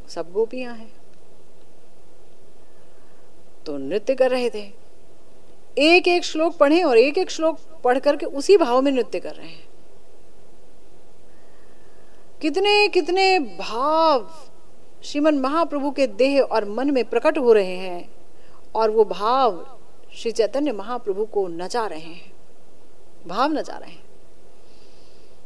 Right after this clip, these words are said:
किसी किसी समय तो इतना आनंद हो जाता कि वो मूर्छित ही पड़ जाते हैं, मूर्छित दिखाई देते हैं। और किसी समय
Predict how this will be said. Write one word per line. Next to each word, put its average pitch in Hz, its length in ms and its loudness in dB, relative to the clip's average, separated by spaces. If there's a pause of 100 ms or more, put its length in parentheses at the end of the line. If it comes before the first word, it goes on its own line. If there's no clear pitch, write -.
(720)
किसी 302 220 8
किसी 359 240 8
समय 359 300 4
तो 381 160 4
इतना 330 260 2
आनंद 330 460 2
हो 302 120 2
जाता 294 340 4
कि 339 120 0
वो 359 100 4
मूर्छित 277 460 2
ही 277 140 2
पड़ 202 200 0
जाते - 300 -8
हैं, - 200 -8 (540)
मूर्छित 233 380 -2 (500)
दिखाई 202 280 -2
देते 240 240 -4
हैं। 254 80 -6 (1000)
और 277 120 4
किसी 294 300 2
समय 349 480 4